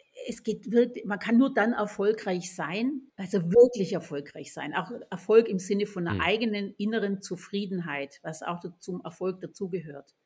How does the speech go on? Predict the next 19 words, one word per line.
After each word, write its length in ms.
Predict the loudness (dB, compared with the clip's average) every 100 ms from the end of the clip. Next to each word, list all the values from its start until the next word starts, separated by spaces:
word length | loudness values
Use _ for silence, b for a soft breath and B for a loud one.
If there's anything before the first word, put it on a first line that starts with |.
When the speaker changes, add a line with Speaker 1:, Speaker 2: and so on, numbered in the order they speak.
| _ _ _ _ _ _ -2
Speaker 1:
Nicht 200 | -2 0
Erfolg 420 | -6 0 6 6 4
im 120 | -2
Sinne 280 | 0 0 0
von, 220 | -2 0
was 180 | 0 0
andere 440 | -2 2 0 0
über 160 | -2 -2
mich 260 | -2 -4
denken, 380 | -2 0 2 0
wie 80 | 0
Speaker 2:
Hm. 0 |
Speaker 1:
erfolgreich 640 | -2 -2 -2 -2 -6 -6
ich 160 | -8 -8
bin, 200 | -8 -8
sondern 240 | -6 -6
Erfolg 400 | -6 -6 -4 -4
ist 200 | -6 -6
wirklich 460 | -2 0 -2 -4 -8